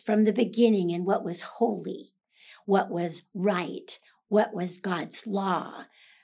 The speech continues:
the character of God. They were rooted in that from the beginning. But the next verses are important. Paul says,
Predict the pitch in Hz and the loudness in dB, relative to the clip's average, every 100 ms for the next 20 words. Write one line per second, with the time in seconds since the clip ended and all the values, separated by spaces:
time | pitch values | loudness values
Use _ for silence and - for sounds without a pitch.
0 | _ 185 180 - 247 247 208 220 180 151 | _ -6 -6 -2 2 2 2 -2 -4 -4
1 | - - 170 165 196 190 202 180 190 254 | -8 -6 -6 -4 -2 0 0 0 4 6
2 | 269 240 202 175 175 185 - 233 220 220 | 6 4 2 0 -2 -6 -4 4 6 6
3 | 220 220 220 202 190 170 196 220 _ _ | 6 2 2 2 2 0 -6 -12 _ _
4 | _ _ _ - _ _ _ _ 214 208 | _ _ _ -20 _ _ _ _ 0 2
5 | 220 214 240 240 - - 262 247 233 196 | 6 8 8 4 -4 -2 0 0 -2 -4
6 | 180 196 - - _ - 196 196 202 - | -6 -4 -6 -8 _ -4 -2 -2 -4 -2
7 | 190 - - - - _ _ _ _ _ | -2 -2 -8 -8 -12 _ _ _ _ _
8 | _ - 254 233 233 - 202 165 180 185 | _ -4 0 0 0 0 -2 -2 -8 -8
9 | - | -10